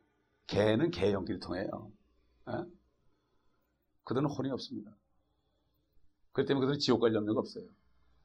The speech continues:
그냥 죽으면 끝나는 거예요. 그들은. 영은 사라지고 육신은 그냥 썩어버려요. 사람은 혼이 있거든요. 혼이 있으니까 이건 살아있는 리빙 소울이기 때문에 영원히 살아, 우리는. 하나님과 영원히 살든지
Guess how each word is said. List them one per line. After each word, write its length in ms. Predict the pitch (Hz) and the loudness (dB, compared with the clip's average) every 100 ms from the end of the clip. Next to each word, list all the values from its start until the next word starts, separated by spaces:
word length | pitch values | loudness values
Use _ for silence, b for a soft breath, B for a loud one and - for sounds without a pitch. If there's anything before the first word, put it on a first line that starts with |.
| _ | _
그냥 100 | - | -6
죽으면 240 | - 113 | -2 -2
끝나는 320 | 135 - 90 85 | -2 -4 -4 -6
거예요. 140 | 107 | -10
그들은. 1300 | - - - _ _ - _ _ _ - _ - - | -10 -18 -20 _ _ -20 _ _ _ -20 _ -20 0
영은 200 | 104 110 | 2 4
사라지고 600 | 120 117 98 92 98 - - _ _ _ _ 110 | 2 0 0 0 -2 -4 -12 _ _ _ _ -8
육신은 280 | 101 110 | -6 -2
그냥 120 | 110 107 | -2 -2
썩어버려요. 380 | - - 87 - - 135 - - | -4 -4 -10 -16 -12 -12 -10 -16
사람은 320 | - - 127 135 | -4 -2 -2 -6
혼이 240 | - 151 | -6 -6
있거든요. 340 | - - 117 120 _ _ _ _ _ | -8 -12 -14 -18 _ _ _ _ _
혼이 120 | 135 127 | 0 2
있으니까 400 | 113 120 113 123 | 2 0 2 0
이건 160 | 120 120 | 0 -4
살아있는 520 | - - 131 135 120 | 2 2 4 2 0
리빙 240 | 131 151 | 4 2
소울이기 380 | 143 - 117 104 | 2 0 0 0
때문에 240 | 101 101 104 101 - _ _ _ _ _ _ _ | -4 -4 -4 -6 -12 _ _ _ _ _ _ _
영원히 400 | 117 156 160 147 | 0 2 4 4
살아, 240 | - 127 | 4 4
우리는. 480 | - - 113 113 113 - - - - - - - | 2 -2 -8 -10 -12 -16 -20 -20 -20 -20 -20 -8
하나님과 400 | - 160 147 135 | 4 6 8 6
영원히 260 | 123 117 110 | 8 8 6
살든지 640 | 107 95 98 - - - | 4 0 -4 -6 -8 -10